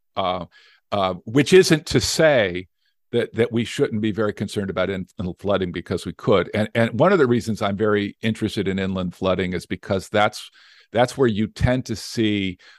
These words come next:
more, uh, economically depressed areas and also many communities of color. So when we're talking about inland flooding, you know,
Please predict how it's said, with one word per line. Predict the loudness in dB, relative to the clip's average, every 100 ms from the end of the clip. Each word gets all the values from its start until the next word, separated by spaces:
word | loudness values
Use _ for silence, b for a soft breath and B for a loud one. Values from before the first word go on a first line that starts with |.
| b
more, | -6 -2 2 4 6 6 4 0
uh, | 0 2 2 -2 _ _ _ _ -2
economically | 2 2 2 0 -2 -4 -4
depressed | -4 0 0 0
areas | 2 4 4 2 -2 -8 -12 -20 _ _ -2
and | 0 2
also | 2 0 -4
many | -2 -4 -6
communities | -6 -6 -4 -6 -8 -12
of | -18
color. | -6 -2 -2 -4
So | -6 -4 -2
when | -2 -4
we're | -2
talking | 0 0 0 -2
about | 0 2
inland | 0 -2 -4 -6
flooding, | -2 -2 0
you | 0
know, | 2